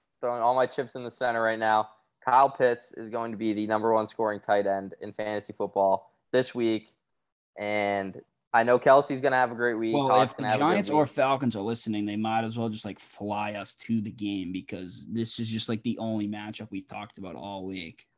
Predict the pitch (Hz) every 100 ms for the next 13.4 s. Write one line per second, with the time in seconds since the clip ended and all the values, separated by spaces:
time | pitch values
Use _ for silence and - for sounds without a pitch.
0 | _ - 123 120 120 117 117 - 120 -
1 | 127 127 120 - 123 113 139 135 135 123
2 | 113 120 113 113 113 - 107 - 113 110
3 | 101 107 107 107 107 120 117 - 143 -
4 | 156 123 120 110 69 110 104 107 110 -
5 | 110 107 113 107 101 101 101 101 - 101
6 | 101 98 95 _ _ - 120 127 120 135
7 | 120 110 110 104 - - 110 120 123 113
8 | 110 107 110 107 113 104 104 98 - 101
9 | 101 - - 98 101 107 113 117 110 120
10 | 110 104 101 - _ 147 143 139 127 123
11 | 117 113 107 110 - _ 104 98 95 73
12 | 104 107 117 113 113 110 - 110 113 107
13 | 113 113 110